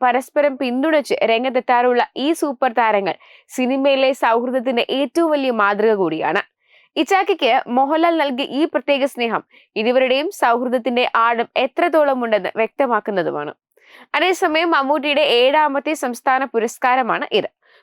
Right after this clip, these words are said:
പുരസ്കാരത്തിന് ശേഷം മാധ്യമങ്ങളോട് മമ്മൂട്ടി പറഞ്ഞ നർമ്മം നിറഞ്ഞ വാക്കുകൾ ചർച്ചയായിരുന്നു. "കളങ്കാവൽ റിലീസാകുകയാണല്ലോ, അടുത്ത വർഷവും അവാർഡ് തൂക്കുമോ?" എന്ന ചോദ്യത്തിന്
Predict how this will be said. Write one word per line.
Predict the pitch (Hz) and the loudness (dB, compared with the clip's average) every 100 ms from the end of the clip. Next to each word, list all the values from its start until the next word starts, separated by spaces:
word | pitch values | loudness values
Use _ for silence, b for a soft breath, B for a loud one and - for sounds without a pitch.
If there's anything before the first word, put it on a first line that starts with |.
| - | -2
പുരസ്കാരത്തിന് | 233 - 269 254 254 254 | -2 0 0 0 -2 -4
ശേഷം | 262 262 302 | -4 0 0
മാധ്യമങ്ങളോട് | 262 233 233 285 277 269 240 294 | 2 0 -2 -6 -2 0 2 2
മമ്മൂട്ടി | 262 233 254 269 | 0 -2 -4 0
പറഞ്ഞ | 262 247 247 | 0 0 0
നർമ്മം | 226 220 254 302 | 0 0 0 0
നിറഞ്ഞ | 294 254 | 0 0
വാക്കുകൾ | 247 226 214 190 277 | 0 0 0 0 0
ചർച്ചയായിരുന്നു. | - 269 - 240 165 151 147 - b b b _ 320 | 0 -2 -2 0 0 0 -6 -14 b b b _ 0
"കളങ്കാവൽ | 320 349 370 370 359 359 262 | 2 2 2 2 2 2 2
റിലീസാകുകയാണല്ലോ, | 294 302 - 262 269 269 262 220 220 170 - - | 2 0 0 2 2 0 0 0 0 0 -2 -2
അടുത്ത | 214 226 285 | -2 0 0
വർഷവും | 254 - 262 226 | 0 -2 -2 2
അവാർഡ് | 233 247 254 226 | 2 2 2 0
തൂക്കുമോ?" | 220 269 254 240 | -2 -2 -2 0
എന്ന | 233 | 0
ചോദ്യത്തിന് | 240 220 226 226 | 0 0 0 0